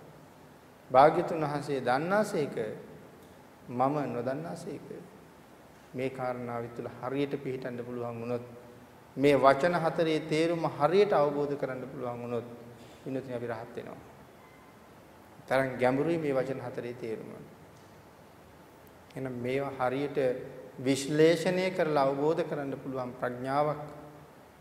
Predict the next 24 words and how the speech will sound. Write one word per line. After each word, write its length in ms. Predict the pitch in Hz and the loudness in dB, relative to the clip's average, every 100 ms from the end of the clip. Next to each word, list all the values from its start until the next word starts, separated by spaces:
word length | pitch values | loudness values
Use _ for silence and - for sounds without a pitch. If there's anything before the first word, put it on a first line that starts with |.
| - - | -20 -16
ඇති 200 | 127 127 | -12 -8
කරගත්ත 400 | 135 135 131 127 131 | -4 -2 -4 -8 -10
පුජ්‍යලයා 520 | 131 131 127 123 120 | -10 -6 -2 -2 -2
කවදාවත් 540 | 127 123 120 123 120 | -4 -4 -2 -4 -4
භාග්‍යතුන් 480 | 113 120 117 123 123 | -4 -6 -6 -10 -10
වහන්සේව 440 | 117 117 131 120 127 156 - - - | -10 -10 -8 -6 -6 -8 -14 -18 -20
සැක 240 | - 131 139 | -10 -8 -6
කරන්නේ 380 | 131 127 127 | -4 -4 -4
නැහැ. 180 | 123 123 | -4 -6
හැමදාම 540 | 117 123 123 131 135 131 | -6 -4 0 2 0 -2
භාග්‍යතුන් 480 | 123 127 123 131 123 | -2 -4 -6 -8 -8
වහන්සේ 420 | 120 120 123 117 | -8 -8 -8 -6
ශාස්ත්‍රීය 560 | - 139 143 - 143 | 2 2 2 -2 -4
තනතුරේම, 600 | 139 131 131 143 123 123 156 175 - - - - - | -4 -6 -6 -4 -4 -4 -6 -8 -14 -18 -20 -20 -14
තනතුරේම 520 | 131 131 131 127 123 | -10 -8 -6 -4 -4
තියාගන්නවා. 580 | 123 123 120 120 120 120 | -4 -4 -2 -4 -6 -6
"මා 200 | 120 123 | -4 -4
නොදන්නාසේක් 800 | 120 123 135 143 151 147 147 - | -2 -2 -2 -2 -2 -4 -8 -10
මේ" 200 | 147 123 | -10 -10
කියන 200 | 120 123 120 | -10 -10 -12
තැනට 320 | 123 120 - | -14 -14 -14
එනවා. 280 | - - - - - - - - - - - - - - - - - - - - - - - - - - | -14 -14 -18 -20 -20 -20 -20 -20 -20 -20 -20 -20 -20 -20 -20 -20 -20 -20 -20 -20 -20 -20 -20 -20 -16 -8
වෙනතනි 360 | 175 180 175 | -6 -4 0
අපි 200 | 147 151 | 0 0